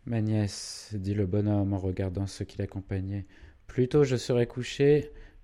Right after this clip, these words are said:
plus tôt vous danserez. » Il continuait toujours à marcher en entraînant Ursule et se montrait si pressé qu'on les laissa seuls.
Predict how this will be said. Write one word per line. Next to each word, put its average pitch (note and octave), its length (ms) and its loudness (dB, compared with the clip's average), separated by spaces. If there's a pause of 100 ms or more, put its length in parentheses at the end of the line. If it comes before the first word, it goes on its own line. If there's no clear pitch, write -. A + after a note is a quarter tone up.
plus A#2+ 220 0
tôt C#3+ 300 6
vous C#3 160 -2
danserez. » C#3 500 2 (1300)
Il F2+ 140 -8
continuait F#2 500 -4
toujours G2 360 -6
à F2+ 80 0
marcher F2 460 -6
en F2 160 -2
entraînant F2+ 460 -4
Ursule G#2 680 -6 (520)
et G2 80 -2
se - 200 -8
montrait F#2 420 -2
si - 260 -10
pressé - 560 -8
qu'on - 180 -8
les D#2+ 160 -4
laissa E2+ 360 -4
seuls. C#2+ 600 -10